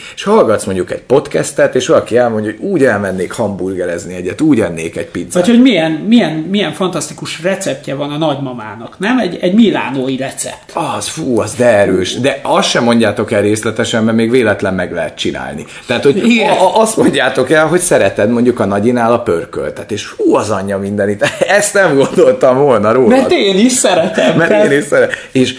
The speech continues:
Speaker 1: megvan az azonosulás, me-, és mindenbe be-, könnyű beleintegrálni a korábbiakat,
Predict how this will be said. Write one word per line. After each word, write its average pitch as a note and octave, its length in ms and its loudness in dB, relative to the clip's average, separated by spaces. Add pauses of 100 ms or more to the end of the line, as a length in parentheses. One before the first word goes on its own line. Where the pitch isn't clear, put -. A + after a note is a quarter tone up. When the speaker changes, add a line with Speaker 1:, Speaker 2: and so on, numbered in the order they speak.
(140)
Speaker 1:
megvan E3+ 320 4
az F#2+ 140 -2
azonosulás, A2+ 840 2 (240)
me-, F3+ 300 2
és A2+ 180 -2
mindenbe A#2 520 0
be-, A#2+ 260 0
könnyű D3 340 2
beleintegrálni A#2+ 1080 2
a C#3+ 120 2
korábbiakat, G2+ 920 0